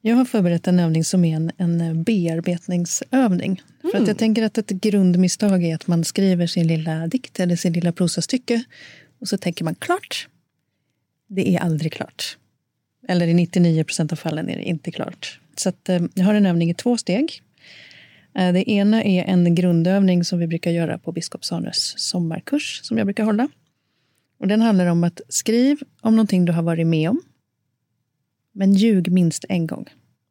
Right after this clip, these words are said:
Speaker 2: Mm.
Speaker 1: De brukar få skriva om vägen dit, till exempel. Öva dig bara att liksom lägga in någonting som inte är precis det som du var med om.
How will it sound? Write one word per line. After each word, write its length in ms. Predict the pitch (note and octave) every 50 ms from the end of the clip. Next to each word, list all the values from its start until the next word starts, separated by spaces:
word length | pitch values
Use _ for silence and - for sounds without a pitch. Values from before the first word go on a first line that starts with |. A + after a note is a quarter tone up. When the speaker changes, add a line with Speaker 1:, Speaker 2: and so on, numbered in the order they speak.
| _ _ -
Speaker 2:
Mm. 120 | A3 G#3 F#3 _ _ _ _ _ _ _ -
Speaker 1:
De 120 | - F#3
brukar 140 | F3 E3+ -
få 80 | - E3+
skriva 240 | - - E3+ D#3+
om 60 | D#3+ D#3
vägen 340 | D#3+ D#3 D3+ E3 D#3 D3+
dit, 360 | D3 - - - - - - _ -
till 160 | - - -
exempel. 340 | F3+ - - - - - - _ _ _ _ _ _ _ _ - - - - _ _ _ _ - - -
Öva 320 | B3 A3+ F#3+ F3 F3+ G#3+
dig 180 | A3 G3+ F3 D#3+
bara 240 | D#3+ D#3+ D#3 D#3
att 160 | - F3 - -
liksom 260 | F3 - - F#3 F#3
lägga 180 | G3+ G3 G3 -
in 220 | A3+ G#3 F#3 E3+
någonting 340 | E3 D#3+ D3+ - - - F3
som 180 | - - E3+ E3
inte 380 | - A3 F#3 E3+ D#3 - - F#3 F3+
är 160 | F3 E3 E3 - -
precis 480 | - F3 - - F3+ - F3+ - - -
det 180 | - - F3+
som 140 | - - E3+
du 100 | F3+ F#3+
var 100 | - -
med 160 | - - - -
om. 100 | -